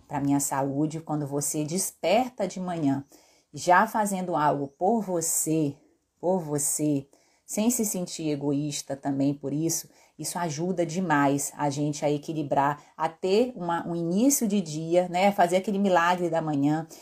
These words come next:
E cada pessoa tem a sua rotina e deve ter a sua rotina de acordo com,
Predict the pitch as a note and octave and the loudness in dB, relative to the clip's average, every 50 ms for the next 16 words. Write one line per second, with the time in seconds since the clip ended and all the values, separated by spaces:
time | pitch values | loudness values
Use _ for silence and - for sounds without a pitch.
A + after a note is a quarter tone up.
0 | - _ - G3+ G#3 - B3+ B3+ D4 F#4 F#4 D4+ D#4 - A3 G#3+ - - - A3+ | -20 _ -12 -12 -8 -4 0 2 2 4 4 4 4 2 -2 -2 -2 -2 -2 0
1 | B3 B3 B3 - - A3+ B3 C4+ C4 A#3+ - - G3 F3+ F#3 E3+ - - - F#3+ | -2 -2 -4 -4 -6 -4 -2 -2 -2 -2 -2 -2 -2 -2 -2 -4 -6 -6 -4 -4
2 | G3+ F#3 F#3 F#3+ G3+ A3+ A#3 G#3+ G#3 - F3+ F3+ F3+ - F3 D#3 E3 D#3+ D#3+ - | -2 2 4 4 4 4 2 -2 -4 -2 -2 -2 -2 -4 -6 -4 -4 -4 -6 -6
3 | - D#3 D3+ D3+ E3 D#3 E3+ D#3+ D#3+ - - D#3+ E3 D#3+ D#3+ - D#3+ D#3+ D#3+ | -6 -4 -4 -4 -2 -2 -2 -4 -4 -4 -6 -6 -4 -6 -8 -8 -8 -8 -8